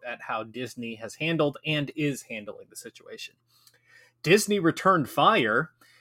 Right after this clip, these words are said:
stating that Johansson was displaying a, quote, "callous disregard," end quote, of the impact of the worldwide covid nineteen pandemic. Now, there are several factors worth keeping in mind here.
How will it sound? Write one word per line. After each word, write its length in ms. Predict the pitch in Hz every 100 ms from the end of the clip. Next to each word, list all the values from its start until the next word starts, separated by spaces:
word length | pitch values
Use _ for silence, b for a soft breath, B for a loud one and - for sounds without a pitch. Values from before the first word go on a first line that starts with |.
| b
stating 720 | - - 165 165 185 170 143
that 200 | 139 127
Johansson 720 | 120 127 131 151 143 151 139
was 160 | 123 123
displaying 800 | 123 117 - 135 131 127 120 127 -
a, 420 | 127 123 117 - _
quote, 400 | - - 147 147 - _
"callous 520 | - 156 151 175 196 -
disregard," 1040 | 135 156 - 151 113 135 160 127 104 104 127
end 240 | 117 113
quote, 400 | - 113 110 113
of 160 | 127 110
the 160 | 117
impact 680 | 135 143 123 - 117 113 -
of 120 | 107
the 80 | 107
worldwide 580 | 104 127 135 117 120 110
covid 320 | - 117 113 117
nineteen 420 | 107 107 113 107
pandemic. 640 | - 98 98 151 151 147 - b b b b b _
Now, 100 | 147
there 220 | 147 190 156
are 180 | 165
several 420 | 165 - 160 147 135
factors 540 | - 135 - 151 123
worth 240 | 127 123
keeping 300 | - 123 127
in 120 | 147 165
mind 300 | 131 107 107
here. 320 | 113 151